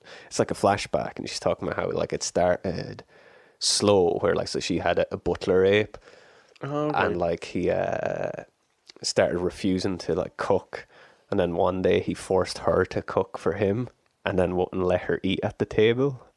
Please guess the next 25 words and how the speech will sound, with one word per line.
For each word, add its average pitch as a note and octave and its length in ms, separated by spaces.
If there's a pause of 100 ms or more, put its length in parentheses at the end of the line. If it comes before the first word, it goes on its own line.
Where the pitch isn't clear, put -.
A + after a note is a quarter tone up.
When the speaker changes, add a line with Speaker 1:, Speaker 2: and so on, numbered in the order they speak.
(440)
Speaker 1:
and A2 160
then, C3+ 180
like, C3 300
Speaker 2:
<laughs> - 0
Speaker 1:
started G#2+ 400
sleeping G#2+ 460
in G#2 140
her G2 180
bed, G#2 560
and G#2+ 160
used F#2+ 180
to G2 140
make G#2 300
her F#2+ 180
sleep G#2 360
outside. G2+ 680 (720)
Speaker 2:
Wow. G#2 180
Speaker 1:
And, B2+ 140
<laughs> C3+ 240
and, D#3+ 120
like, C3 140
it A#2+ 60
starts G2+ 380
really G2 280
slow, - 300